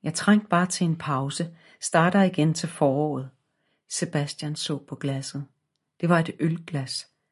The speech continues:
Halvt fuld. Skål på det. Bund eller bøsse? Sebastian lukkede øjnene, lagde hovedet bagover og satte glasset for munden.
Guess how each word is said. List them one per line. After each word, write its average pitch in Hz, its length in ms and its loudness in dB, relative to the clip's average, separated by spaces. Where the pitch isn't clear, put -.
Halvt - 260 2
fuld. - 360 -6
Skål 233 500 6
på 269 80 6
det. 165 320 2
Bund 220 300 8
eller 226 160 8
bøsse? 170 480 0
Sebastian 160 640 0
lukkede 151 380 0
øjnene, 143 440 -2
lagde 185 220 10
hovedet 190 420 6
bagover 160 500 0
og 170 120 0
satte 170 260 6
glasset 156 420 2
for 180 120 0
munden. 143 500 0